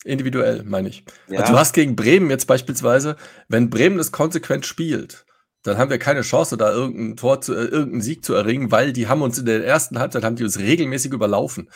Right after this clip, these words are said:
Speaker 2: Mhm.
Speaker 1: Die haben, und der zweiten Halbzeit auch, die haben nur die Tore nicht gemacht. Äh, aber im Grunde genommen war das schon relativ glücklich, dass wir überhaupt die Chance hatten, äh, da einen Sieg mitzunehmen. Das meine ich damit. Also individuell hast du diese Probleme immer gesehen, eigentlich in jedem Spiel, dass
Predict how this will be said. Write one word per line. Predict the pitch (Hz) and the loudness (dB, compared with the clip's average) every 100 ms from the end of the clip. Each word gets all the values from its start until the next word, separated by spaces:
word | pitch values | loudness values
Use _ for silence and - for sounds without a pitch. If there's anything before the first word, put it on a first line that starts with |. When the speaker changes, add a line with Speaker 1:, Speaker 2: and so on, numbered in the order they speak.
| - - - | -20 -20 -18
Speaker 2:
Mhm. | 90 | -12
Speaker 1:
Die | 87 104 | -8 -4
haben, | 127 127 123 _ _ | -4 -4 -10 _ _
und | 131 117 | -2 -2
der | |
zweiten | - 123 127 | 4 4 4
Halbzeit | 123 113 98 | 0 0 2
auch, | 139 156 120 | 2 2 0
die | 110 | -2
haben | 131 160 | 0 0
nur | 143 160 | 0 0
die | 131 - - | -2 -8 -10
Tore | - 165 143 | 0 2 2
nicht | 90 - - | -2 -10 -10
gemacht. | 117 98 95 - - - - _ _ _ _ | -6 -4 -4 -8 -20 -20 -20 _ _ _ _
Äh, | - 101 107 - | -10 -8 -8 -6
aber | 117 113 | -2 -2
im | 120 | -2
Grunde | 113 160 170 | -2 2 4
genommen | 151 139 135 - 117 | 4 2 0 -2 2
war | 120 | 2
das | 127 | 2
schon | - 156 | 2 0
relativ | 123 143 147 - - | 2 4 4 2 -2
glücklich, | 151 175 170 | -2 0 -2
dass | 139 - | 0 -2
wir | |
überhaupt | 127 120 131 - 143 | 2 4 4 0 -6
die | |
Chance | - 143 160 135 113 | 0 2 2 0 -4
hatten, | 120 - - | -4 -10 -6
äh, | 120 | -6
da | 117 117 | -2 -2
einen | 113 107 101 | -2 -8 -12
Sieg | - - | -12 -14
mitzunehmen. | - - 95 95 - - - - | -12 -12 -12 -16 -18 -20 -12 0
Das | 131 | 2
meine | 131 131 | 4 4
ich | 123 | 2
damit. | 101 98 107 | -2 -2 -2
Also | 117 | -2
individuell | - 196 196 175 151 147 | 2 2 2 2 4 4
hast | 127 123 | 0 -4
du | |
diese | 127 127 120 | -6 -4 -6
Probleme | - 113 135 147 131 | -6 -6 -4 -2 -2
immer | - 180 165 | 0 2 2
gesehen, | 127 113 104 151 135 | 0 -2 0 -2 0
eigentlich | 113 131 113 | -2 -4 -6
in | 117 | -6
jedem | 113 151 123 | -2 -2 -4
Spiel, | - - 156 175 139 | -10 -10 -4 -2 -2
dass | 120 | -4